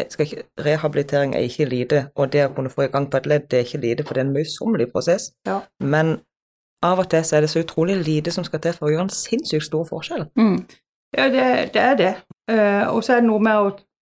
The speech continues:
Speaker 2: eh, kanskje tørre, og, og kanskje en burde lære litt i forkant. Det har jo ikke jeg gjort da. Jeg har bare prøvd å håpe på det beste. Eh, det, jeg har virkelig sett, eh, underverker på at, eh, langsommelig trening og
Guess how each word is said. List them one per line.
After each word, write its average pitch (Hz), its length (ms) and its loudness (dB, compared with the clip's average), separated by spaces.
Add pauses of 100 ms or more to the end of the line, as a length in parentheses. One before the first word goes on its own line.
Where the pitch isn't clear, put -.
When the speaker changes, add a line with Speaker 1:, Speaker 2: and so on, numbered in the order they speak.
(100)
Speaker 2:
eh, 107 300 -2
kanskje 196 320 -4
tørre, 190 480 0
og, 233 220 2 (380)
og 208 200 2 (160)
kanskje 208 400 0 (340)
en 196 300 0
burde 165 600 2 (240)
lære 175 520 2
litt 170 240 -2
i - 60 -10
forkant. 156 440 -6
Det 170 80 0
har 170 120 -2
jo 156 60 -4
ikke - 160 -2
jeg 160 100 -2
gjort - 180 -12
da. - 140 -18 (180)
Jeg 190 100 -4
har 175 120 0
bare 160 240 -2
prøvd 170 260 -4
å 165 60 -2
håpe 165 160 -4
på 170 80 -8
det 165 100 -6
beste. - 380 -10 (220)
Eh, 196 200 0
det, 196 100 0
jeg 175 120 -4
har 220 180 2
virkelig 202 460 0
sett, - 360 -8
eh, 170 480 0
underverker 151 920 -2
på 170 180 0 (160)
at, 156 160 -10 (120)
eh, 170 160 0
langsommelig 165 1120 -4
trening 165 580 -6 (200)
og 165 480 -4